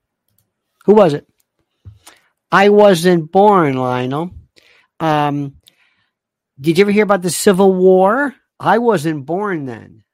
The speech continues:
Oh. World War Two. I, I wasn't born then. Oh, so, and when you were born, you probably, we should wait maybe till you were eighteen. So you honestly,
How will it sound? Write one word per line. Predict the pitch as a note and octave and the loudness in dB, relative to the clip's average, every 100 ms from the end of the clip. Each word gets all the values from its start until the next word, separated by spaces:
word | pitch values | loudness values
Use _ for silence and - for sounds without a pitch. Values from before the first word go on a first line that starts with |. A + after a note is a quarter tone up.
| - | -20
Oh. | D3+ C3 G#2 G2+ _ _ _ _ _ _ _ _ _ | -16 -16 -20 _ _ _ _ _ _ _ _ _ _
World | E3 G#3 G#3 | -4 -2 -2
War | G3 G#3 G3 | 0 -2 -2
Two. | - A3 G#3 D#3 A2+ G2+ _ _ - | -4 -2 -2 -4 -6 -12 _ _ -14
I, | B2+ B2+ - _ _ | -10 -10 -14 _ _
I | C3+ | -12
wasn't | C3+ C#3 B2 C3 A2 | -8 -8 -8 -12 -12
born | B2 B2 A2+ | -12 -12 -14
then. | G#2 G#2 - | -16 -18 -6
Oh, | F#3+ E3+ | -6 -6
so, | - G3+ F3+ E3 - _ _ _ _ _ _ _ _ _ D3+ E3 G3+ _ - | -10 -6 -4 -4 -8 _ _ _ _ _ _ _ _ _ -20 -20 -20 _ -12
and | F3+ F3+ | -6 -2
when | F#3 F3+ | -2 -2
you | E3 | -4
were | E3 | -6
born, | C#3 B2+ A3 A#3 F3+ C#3+ C#3+ C#3+ _ _ _ _ _ | -8 -8 -6 -4 -4 -4 -8 -12 _ _ _ _ _
you | E3 | -12
probably, | C#3 - G#3+ G3+ E3+ D#3 C#3 D3 _ _ _ _ D#3 D3+ | -10 -8 -8 -8 -10 -10 -12 _ _ _ _ _ -20 -14
we | F3 | -12
should | C#3+ | -8
wait | F3 F3 | -8 -8
maybe | F3 F3 E3 | -6 -6 -6
till | F3 | -6
you | D#3 | -8
were | D3+ | -8
eighteen. | F3 F#3 F3+ F#3+ F#3 F#3 F#3+ G3 _ _ _ _ _ _ | -10 -10 -12 -12 -8 -8 -10 -14 _ _ _ _ _ _
So | - G3+ | -6 -4
you | F3+ F3 | -4 -6
honestly, | F#3 G#3+ A#3+ B3 - A#3+ A#3+ B3+ | -6 -6 -6 -8 -12 -14 -12 -12